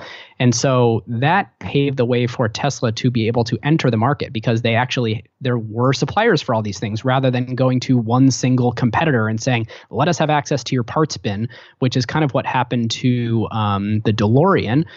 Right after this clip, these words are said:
In this era today, you know, there's so much that has been outsourced because car companies believe it's not our core competency. You know, we're, we do marketing, we do design, we do wha-, whatever, that you kinda chisel away, quote, non-core pieces little by little,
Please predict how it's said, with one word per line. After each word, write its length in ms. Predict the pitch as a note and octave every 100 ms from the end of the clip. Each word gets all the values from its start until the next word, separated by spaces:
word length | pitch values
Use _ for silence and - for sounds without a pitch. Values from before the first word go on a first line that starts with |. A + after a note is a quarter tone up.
| - -
In 240 | D#3 C3+
this 220 | C3+ C#3 -
era 260 | C#3+ C3
today, 600 | A#2+ B2 D3+ G3 C#3 C3+ - _ _
you 80 | D3+
know, 180 | C#3 A#2+
there's 460 | A2+ C3 C3+ C3+ B2+
so 480 | - - D#3 E3 F3+
much 300 | D3+ B2+ -
that 160 | A#2+
has 140 | B2+ B2
been 120 | C#3
outsourced 420 | B2 B2 A#2 A2
because 280 | B2 C3 A#2
car 180 | C3 A#2+
companies 380 | B2+ B2 A#2+
believe 240 | A2+ A#2 A2
it's 120 | G#2
not 120 | B2
our 80 | A2
core 160 | - A2
competency. 520 | A#2 A2+ G2+ G2+ E2+
You 160 | F2+
know, 140 | G2+ F#2+
we're, 320 | G#2 G2 G2
we 100 | A2
do 120 | G#2+
marketing, 360 | C3+ F3 D#3 C3
we 80 | G2+
do 120 | G2
design, 340 | G#2+ C3 B2+
we 80 | G#2
do 340 | F#2+ G2 F#2+ F#2
wha-, 180 | G#2+ -
whatever, 420 | A2 A#2 G#2+ G2 A2 - -
that 360 | C3 A#2 A2 - -
you 400 | D#3+ C#3 C3 C3 _ _
kinda 200 | - C#3+
chisel 420 | - D#3+ D#3 C#3
away, 400 | B2 C3 C#3+ B2+ A#2 -
quote, 300 | - C3+ B2+
non-core 640 | B2 B2+ C3 B2+ C#3+ C3
pieces 420 | A#2 D#3+ C3+ A#2 B2
little 200 | C3 B2
by 200 | A#2 A2+
little, 380 | D#3 C#3+ B2